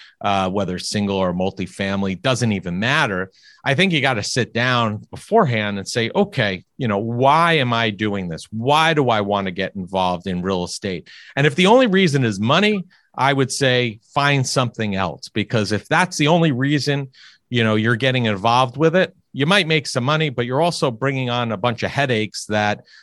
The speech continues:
uh, you know, you're probably not thinking of, uh, at that moment because you're focused on the money. Uh, and it's gonna be not a fun ride and, and probably a little bit painful.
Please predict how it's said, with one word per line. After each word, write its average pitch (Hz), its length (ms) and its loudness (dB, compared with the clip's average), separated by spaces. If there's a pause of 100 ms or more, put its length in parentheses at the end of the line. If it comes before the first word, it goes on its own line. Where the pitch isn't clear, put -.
(140)
uh, 107 280 2
you 120 100 0
know, 110 120 2
you're 107 160 -2
probably 135 400 2
not 147 380 0
thinking 107 480 -4
of, 87 280 -2 (260)
uh, 101 260 0
at 113 260 0
that 98 240 0
moment 101 380 0
because 101 300 -4
you're 98 200 0
focused 117 520 -2
on 98 180 0
the 87 60 -2
money. 107 460 0 (380)
Uh, 107 380 0
and 113 500 -2
it's 113 220 -6
gonna 151 200 2
be 120 440 0
not 131 360 2
a 120 60 -4
fun 120 300 -2
ride 107 400 2
and, 98 260 -4
and 101 220 -6
probably 117 460 0
a 104 60 0
little 101 220 0
bit 90 240 -6
painful. 113 580 -2